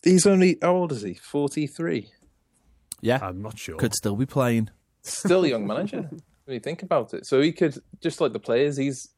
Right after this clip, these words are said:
Speaker 1: I don't know, maybe saying, is he still learning his trade?
Speaker 2: Hmm.
Speaker 1: He's, <clears throat> I
Speaker 2: It's
Speaker 1: don't
Speaker 2: hard
Speaker 1: know.
Speaker 2: to say that when you've been in the Premier League for six years, though. I,
Speaker 1: That's
Speaker 2: I
Speaker 1: the
Speaker 2: think,
Speaker 1: thing, that's
Speaker 2: I
Speaker 1: the
Speaker 2: think,
Speaker 1: thing.
Speaker 2: I, I mean, in terms of being old or not, I think, um,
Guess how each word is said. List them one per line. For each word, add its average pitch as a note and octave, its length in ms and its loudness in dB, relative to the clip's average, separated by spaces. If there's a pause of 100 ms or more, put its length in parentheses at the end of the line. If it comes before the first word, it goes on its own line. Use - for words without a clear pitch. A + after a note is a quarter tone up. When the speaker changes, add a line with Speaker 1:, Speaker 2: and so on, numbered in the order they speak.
(540)
Speaker 1:
I - 100 -10
don't G#2+ 140 -4
know, G2 160 -4 (100)
maybe A#2 280 -4
saying, G#2+ 320 0
is A2+ 140 -6
he A2 60 -2
still A#2 240 2
learning A2 280 4
his G2+ 100 -2
trade? A2+ 380 0 (420)
Speaker 2:
Hmm. G#2 280 -6 (340)
Speaker 1:
He's, E3+ 240 0 (100)
<clears throat> - 120 -18
I - 920 -12
Speaker 2:
It's B2 100 -6
Speaker 1:
don't F3 60 6
Speaker 2:
hard F#3 140 4
Speaker 1:
know. - 20 -4
Speaker 2:
to F#3 80 2
say D#3 260 4
that E3 140 4
when E3 120 4
you've D3 100 0
been D3 180 4
in D3 60 2
the C#3+ 60 0
Premier C3+ 320 2
League C3 200 4
for A2+ 80 -4
six - 360 -2
years, A2+ 280 2
though. A#2 180 2
I, G#2+ 160 2
Speaker 1:
That's - 160 -2
Speaker 2:
I A2+ 40 0
Speaker 1:
the C3+ 60 0
Speaker 2:
think, C3+ 140 2
Speaker 1:
thing, G#2 160 0
that's A2+ 160 4
Speaker 2:
I - 40 -2
Speaker 1:
the B2+ 60 0
Speaker 2:
think, D#3 140 4
Speaker 1:
thing. D#3 80 6
Speaker 2:
I, D3+ 280 2
I C#3 40 2
mean, C#3 260 4 (280)
in C3+ 100 0
terms E3 340 4
of D3+ 120 2
being C#3 220 4
old B2+ 380 4
or B2+ 200 4
not, A2+ 240 2
I G#2 40 -2
think, B2+ 380 -4
um, G#2 420 2